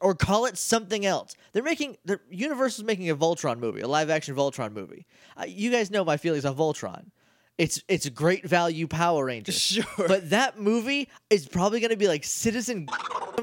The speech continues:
Speaker 1: Kane
Speaker 2: That movie's,
Speaker 1: compared to
Speaker 2: I bet
Speaker 1: this.
Speaker 2: that movie's gonna be rad.
Speaker 1: <laughs> I bet it will be,
Speaker 2: <laughs>
Speaker 1: 'cause they'll probably all be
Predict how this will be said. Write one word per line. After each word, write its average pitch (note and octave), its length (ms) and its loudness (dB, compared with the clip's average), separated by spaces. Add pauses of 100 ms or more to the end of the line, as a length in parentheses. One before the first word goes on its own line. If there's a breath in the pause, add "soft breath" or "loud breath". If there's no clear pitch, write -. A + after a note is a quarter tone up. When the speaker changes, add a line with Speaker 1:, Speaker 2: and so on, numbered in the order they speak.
(100)
Speaker 1:
Kane - 0 -
Speaker 2:
That A3 260 4
movie's, C#4 320 2
Speaker 1:
compared F3+ 240 2
to B3 60 6
Speaker 2:
I - 20 2
bet C#4+ 260 4
Speaker 1:
this. - 80 2
Speaker 2:
that F4+ 140 2
movie's G3 320 -2
gonna E3+ 180 0
be C#3 140 -6
rad. C#3+ 680 2
Speaker 1:
<laughs> - 40 -8
I F3 160 0
bet G#3+ 240 6
it B3 120 4
will C#4+ 280 2
be, A3 340 0 (200)
Speaker 2:
<laughs> - 200 -20
Speaker 1:
'cause D3 140 0
they'll E3 140 4
probably F#3+ 420 2
all E3+ 180 4
be E3+ 240 -2